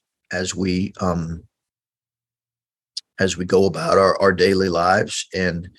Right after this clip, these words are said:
the expectation is not perfection, but the expectation is that, that we'll respect, uh, what our, what our values are and,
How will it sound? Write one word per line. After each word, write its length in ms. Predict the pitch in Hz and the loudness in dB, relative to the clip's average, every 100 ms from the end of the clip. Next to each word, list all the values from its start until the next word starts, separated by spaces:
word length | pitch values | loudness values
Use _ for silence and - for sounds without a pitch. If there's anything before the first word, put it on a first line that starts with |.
| - - _ _ | -20 -20 _ _
the 140 | 95 104 | 2 2
expectation 760 | 101 - 95 - 101 95 98 | 2 0 0 2 2 2 0
is 120 | 95 | 0
not 240 | 95 92 - | 0 -2 -4
perfection, 680 | 87 - 107 - - 110 | -8 -2 0 2 2 2
but 200 | 92 80 | 2 -2
the 120 | - 87 | -2 -2
expectation 760 | - 87 80 - 92 - 92 | -2 -4 -2 0 0 0 -2
is 240 | 90 87 - | -2 -2 -2
that, 200 | 85 - - - - - _ | -4 -6 -16 -20 -20 -20 _
that 200 | 87 85 | 0 2
we'll 240 | 95 101 92 | 4 4 4
respect, 800 | 87 - - 113 104 - - - _ - | 4 2 4 4 4 2 -10 -12 _ -12
uh, 360 | 80 85 80 73 - _ _ _ | -8 -6 -8 -12 -20 _ _ _
what 260 | 80 98 95 | 0 4 4
our, 180 | 92 - _ | 4 0 _
what 220 | 87 90 92 | -4 0 2
our 140 | 90 | 2
values 500 | 90 92 90 87 90 | 4 4 4 0 0
are 440 | 85 85 95 92 - | 0 2 0 -2 -4
and, 420 | 95 82 80 80 | -4 -2 -6 -10